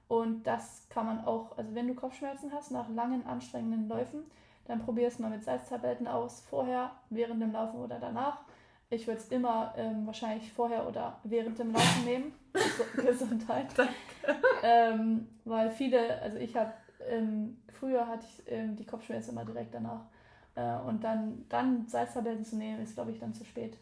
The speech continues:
Speaker 1: Also, keine Ahnung, weißt, ne?
Speaker 2: Ja, okay.
Speaker 1: Deswegen immer währenddessen oder vorher. Ähm, genau, das ist zum Thema Schwitzen. Dann, ähm, wie man sich anzieht im, im
Speaker 2: Ja, also ich werde immer richtig, richtig oft darauf angesch-, äh, angeschrieben,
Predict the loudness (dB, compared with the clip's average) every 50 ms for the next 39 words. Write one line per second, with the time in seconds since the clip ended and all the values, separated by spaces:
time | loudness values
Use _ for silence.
0 | -10 -8 -8 -6 -6 -6 -8 -8 -10 -14 -18 -20 _ -8 -6 -6 -4 -4 -4 -4
1 | -6 -6 -8 -12 -14 -16 -16 -16 -20 -20 _ _ -2 -2 -2 0 -2 -6 -8 -8
2 | -10 -10 -8 -6 -6 -4 -2 0 0 0 0 0 0 0 0 0 0 -2 -2 -2
3 | 0 -2 -2 -4 -6 -8 -8 -6 -8 -8 -2 -2 0 0 0 -2 -6 -12 -18 -20
4 | -20 _ _ _ _ _ _ _ _ _ _ -16 -4 2 4 4 4 4 2 0
5 | -2 -2 -6 -12 -18 -20 -20 -20 _ 4 6 8 8 8 6 4 4 2 2 2
6 | 2 -6 -6 -6 -6 -6 -4 -4 -2 -2 -2 -2 -2 -2 -2 -2 -4 -4 -4 -4
7 | -4 -4 -6 -10 -12 -12 -14 -16 -20 -20 -20 -20 _ _ _ 4 4 6 6 4
8 | 2 0 0 0 0 2 2 0 0 0 0 0 0 -2 -2 -4 -4 -4 -2 -2
9 | -2 -2 -2 -4 -4 -6 -8 -6 -8 -8 -8 -6 -6 -6 -6 -6 -8 -10 -18 -20
10 | _ _ -8 -6 -6 -4 -2 0 0 0 0 0 -2 2 4 4 4 4 2 2
11 | 2 2 2 0 0 -2 -2 -2 0 0 0 2 2 2 4 4 4 4 4 0
12 | 0 0 0 -2 -2 -6 -8 -6 -4 -6 -6 -6 -4 -4 -4 -2 0 -2 -2 0
13 | -2 -2 -2 -2 -2 -2 -4 -4 -6 -8 -4 -2 0 0 0 0 0 0 0 2
14 | 2 2 0 -2 -6 -4 -2 0 2 2 2 0 0 -2 -6